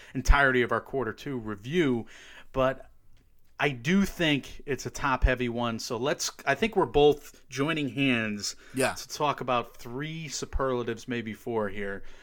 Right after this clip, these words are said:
Speaker 1: Number one, we both believe in Delroy Lindo as a legitimate Best Actor contender from Da Five Bloods.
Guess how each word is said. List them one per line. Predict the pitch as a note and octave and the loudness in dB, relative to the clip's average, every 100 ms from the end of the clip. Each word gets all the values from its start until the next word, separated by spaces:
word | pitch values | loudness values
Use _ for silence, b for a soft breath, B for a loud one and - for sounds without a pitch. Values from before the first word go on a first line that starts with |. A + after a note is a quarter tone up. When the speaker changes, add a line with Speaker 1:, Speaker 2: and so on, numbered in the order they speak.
| b | b
Speaker 1:
Number | D3+ F#3+ D3+ | 2 6 8
one, | B2+ B2+ A#2+ A2 | 8 6 4 0
we | A2+ | -2
both | B2 C3+ B2+ | 2 2 2
believe | B2+ A#2 A#2+ A2 | -2 0 0 0
in | G#2 | 2
Delroy | B2 A#2+ A2 A#2 A2 | 6 6 6 2 0
Lindo | G#2+ A2+ A#2+ A2+ A2 G2+ B B | 0 -4 -2 0 0 -4 B B
as | A#2+ A2+ | -2 0
a | |
legitimate | G#2+ G#2+ G2 A2+ B2 D#3 D3 A2+ G2+ B2 b b - | 0 -2 -2 -4 2 6 6 4 -4 -10 b b -2
Best | C#3 C3 - - | 2 2 0 0
Actor | B2+ B2 - B2 | 2 2 0 -6
contender | - A2+ - A#2 G#2+ | -6 -12 -6 -4 -4
from | G2+ A2+ | -4 -8
Da | G2+ G#2 | -6 -4
Five | A2+ G2 F#2+ | -2 -2 -4
Bloods. | G#2+ F#2 - - | -8 -8 -10 -14